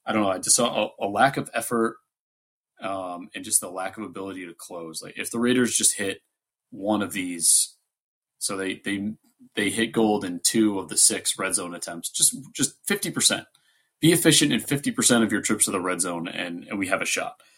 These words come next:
So they fall to oh and three, the only team without a win in the league. It's incredibly embarrassing. As you mentioned before, Raiders Twitter is an absolute toxic place, and it is incredibly toxic now. Um,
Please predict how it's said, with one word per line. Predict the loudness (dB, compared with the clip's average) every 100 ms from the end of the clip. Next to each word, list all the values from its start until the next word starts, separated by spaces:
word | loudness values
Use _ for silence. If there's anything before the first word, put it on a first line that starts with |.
| _ _ -4
So | 2 6 6 4 -2 -16 -20 -20 -20 -20 -20 _ _ _ -2
they | 2
fall | 6 6
to | 6
oh | 6
and | 6 6
three, | 2 2 2 0
the | -2 4
only | 8 8
team | 8 8 8
without | 8 6 6 4
a | 0
win | 0 0 0 -4 0
in | 4
the | 4
league. | 2 -2 -4 -6 -14 _ _
It's | -2 -2
incredibly | 4 4 6
embarrassing. | 4 2 0 0 -2 -2
As | 2
you | 4
mentioned | 4 0 -4
before, | -6 -4
Raiders | 0 0 0
Twitter | -2 -2 0 0 -2 _ _ _
is | -4
an | 0
absolute | 0 0 -2 -2
toxic | 2 2 2 -4
place, | -4 -2 0 0 0
and | -2
it | 0
is | 0 -2
incredibly | -6 0 0 0
toxic | 0 0 0 -4 -6
now. | -4 -2 -4 -8 _ _ _ _
Um, | -2 0 0 -2 -6